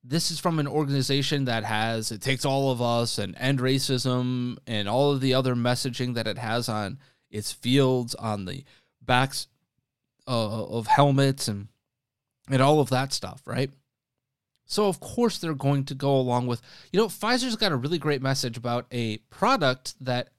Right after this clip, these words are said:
doesn't work, 'cause that's right, Paxlovid does not work. It never has and it never will. It is a placebo. You imagine this being sponsored by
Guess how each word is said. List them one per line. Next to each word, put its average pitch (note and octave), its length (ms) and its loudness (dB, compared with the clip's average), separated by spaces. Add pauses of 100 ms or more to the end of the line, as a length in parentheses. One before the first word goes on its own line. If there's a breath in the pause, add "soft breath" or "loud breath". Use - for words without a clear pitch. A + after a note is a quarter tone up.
(440)
doesn't C3+ 340 4
work, G2 400 -12 (460)
'cause A2 160 -8
that's C3+ 200 2
right, C3 140 0
Paxlovid B2+ 720 -2 (280)
does C3+ 260 2
not A#2+ 240 0
work. A2 240 -6
It - 100 -12
never A2+ 340 -2
has G#2+ 300 -4
and A2+ 100 -8
it - 120 -10
never A2 240 -6
will. A2 400 -8 (1500)
It C3+ 100 0
is C#3 220 4
a C#3+ 80 0
placebo. C3+ 720 -6 (1700)
You E3+ 80 -6
imagine A3 400 0
this F#3+ 140 0
being F3 260 -2
sponsored C#3+ 500 -4
by A#2+ 360 0